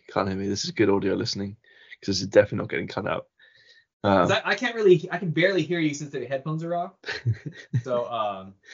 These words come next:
Speaker 1: But yeah, this is, this, this is the issue with, with, uh, with myself. I've, I get too far down a rabbit hole with, uh, football cards. I think it's been bred into me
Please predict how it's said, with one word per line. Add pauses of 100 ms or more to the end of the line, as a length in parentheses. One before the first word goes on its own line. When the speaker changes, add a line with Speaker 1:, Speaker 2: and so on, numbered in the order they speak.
(500)
Speaker 1:
But
yeah,
this
is,
this,
this
is
the
issue
with, (600)
with,
uh, (340)
with
myself.
I've,
I
get
too
far
down
a
rabbit
hole
with, (840)
uh,
football
cards.
I
think
it's
been
bred
into
me